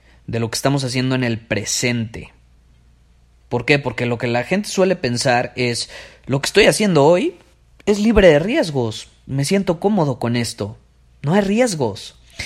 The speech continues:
Pero ese es un engaño que tu mente te está haciendo, no es real. Lo que haces hoy tiene muchos riesgos.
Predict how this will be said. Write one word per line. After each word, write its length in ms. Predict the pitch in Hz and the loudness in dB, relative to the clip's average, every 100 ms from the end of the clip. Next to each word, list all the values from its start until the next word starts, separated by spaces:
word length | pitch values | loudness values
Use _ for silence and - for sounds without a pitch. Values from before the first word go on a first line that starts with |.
| - - - _ _ _ _ _ _ _ _ _ _ | -16 -20 -20 _ _ _ _ _ _ _ _ _ _
Pero 160 | 131 156 | -2 0
ese 120 | 185 | 0
es 340 | 180 - - _ | -2 -4 -8 _
un 160 | 160 160 | 0 0
engaño 520 | 151 143 151 147 117 | 0 0 0 -2 -4
que 100 | 110 | -6
tu 120 | 117 | -2
mente 280 | 123 127 - | -2 -2 -4
te 80 | 120 | -6
está 200 | - 135 | -4 -2
haciendo, 420 | - 147 131 113 | 0 0 0 0
no 120 | 117 | 0
es 80 | 135 | 0
real. 600 | 135 117 120 147 110 101 - - - - | 2 2 4 4 2 -6 -18 -20 -20 -6
Lo 220 | 113 113 | -4 0
que 120 | 131 | 2
haces 320 | 175 220 165 | 2 2 2
hoy 320 | 135 147 113 - _ | 4 4 2 -6 _
tiene 320 | 151 156 139 | 0 2 2
muchos 720 | 117 117 135 151 139 - 101 107 | -2 0 2 2 0 -4 -6 -2
riesgos. 720 | 120 131 123 98 92 - | 2 4 4 -2 -10 -12